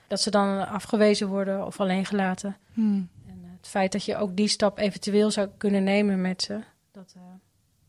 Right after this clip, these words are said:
Speaker 1: nou, voorkomt soms dat, eh, dat ze het zelf doen.
Speaker 2: Ja.
Speaker 1: Ja, daar ben ik van overtuigd.
Speaker 2: Ja.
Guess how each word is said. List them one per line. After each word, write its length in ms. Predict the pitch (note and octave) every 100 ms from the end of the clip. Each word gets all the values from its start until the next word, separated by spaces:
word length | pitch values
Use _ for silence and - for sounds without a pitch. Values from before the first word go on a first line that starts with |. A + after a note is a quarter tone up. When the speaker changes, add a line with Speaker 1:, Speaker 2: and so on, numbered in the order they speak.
| _
Speaker 1:
nou, 160 | - G#3
voorkomt 440 | - F#3 G#3+ G3
soms 480 | - G3+ F#3 G3+ - _ _
dat, 240 | G3+ F#3+ F#3+
eh, 220 | F#3 F#3+ F#3+ F#3+ - _ _ _
dat 220 | G#3 F#3
ze 80 | G3+
het 120 | G3
zelf 260 | - G3+ G3+
doen. 260 | G#3+ F3+ -
Speaker 2:
Ja. 220 | A3+ G3
Speaker 1:
Ja, 220 | - G#3+ F#3+
daar 140 | G3
ben 80 | G#3
ik 80 | G#3+
van 160 | A#3
overtuigd. 520 | F#3+ G3 - F#3 F3+ -
Speaker 2:
Ja. 260 | A3+ G3